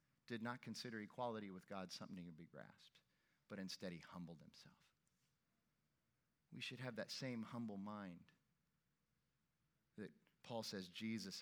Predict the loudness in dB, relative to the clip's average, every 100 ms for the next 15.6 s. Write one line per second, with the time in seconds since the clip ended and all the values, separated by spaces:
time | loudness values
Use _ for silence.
0 | -2 -2 -4 -8 -8 -6 0 2 4 4
1 | 4 4 4 4 4 4 2 4 2 -4
2 | -20 -20 -12 4 8 12 12 10 10 10
3 | 8 2 2 4 8 8 8 6 4 6
4 | 6 6 4 2 4 6 8 8 4 2
5 | -2 0 4 4 4 2 6 6 4 0
6 | 6 8 8 4 4 4 4 2 0 2
7 | 2 4 2 6 6 6 4 2 0 -8
8 | -14 -10 2 6 10 10 10 10 8 8
9 | 6 6 2 4 6 6 4 2 0 2
10 | 4 4 2 0 2 6 6 6 0 -2
11 | -2 -6 -18 -18 4 12 12 12 8 2
12 | -2 4 4 6 6 6 10 10 10 8
13 | 4 4 8 10 10 8 8 6 0 -16
14 | -20 _ 4 10 12 12 10 10 10 8
15 | 6 6 4 2 2 0